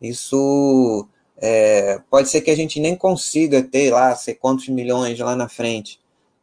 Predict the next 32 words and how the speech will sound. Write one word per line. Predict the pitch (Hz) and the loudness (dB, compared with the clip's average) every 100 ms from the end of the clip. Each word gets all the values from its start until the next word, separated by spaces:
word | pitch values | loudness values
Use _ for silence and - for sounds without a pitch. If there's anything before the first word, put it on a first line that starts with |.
| - | -6
mas | 131 131 | -2 0
só | 165 180 | 2 2
o | |
fato | - 160 160 156 | 2 0 0 -2
da | 139 | -2
gente | 143 139 | -4 -2
tá | 139 135 127 113 - | 0 2 2 -2 -6
organizado | 131 131 131 135 131 117 123 147 160 131 | -2 0 2 0 0 0 0 2 2 2
e | 131 | 0
organizando | 139 131 131 131 113 131 160 156 120 - _ _ _ - | 0 0 0 0 0 0 0 0 -4 -6 _ _ _ -4
a, | 117 113 117 | -2 0 -2
a | |
nossa | 123 127 127 113 | -2 -2 -2 -4
vida, | 107 147 156 123 104 _ _ - | -2 -4 0 -2 -2 _ _ -6
é, | 117 107 123 113 107 - - | -4 -2 -2 -2 -2 -4 -6
é, | 110 | -6
é | |
financeira | - 131 123 143 143 | -2 0 0 2 0
pra | 139 139 | 2 -2
sustentar | - 143 - 143 131 143 151 | -2 -12 -4 -4 -2 -2 0
também | 139 127 131 123 | -2 -2 -2 -2
até | - | 0
o | 135 | -2
cuidado | 139 135 123 123 127 | -2 -4 0 0 -2
com, | 127 110 - _ _ | -10 -12 -14 _ _
com, | - 120 110 104 | -10 -8 -6 -8
com, | 113 104 104 | -10 -10 -10
com | 117 113 | -6 -4
a | |
saúde, | - 110 104 123 147 143 127 117 | -4 -8 -2 2 4 4 4 2
a, | 110 | 0
a, | - - 110 107 117 - - | -2 -4 -2 -2 -4 -12 -2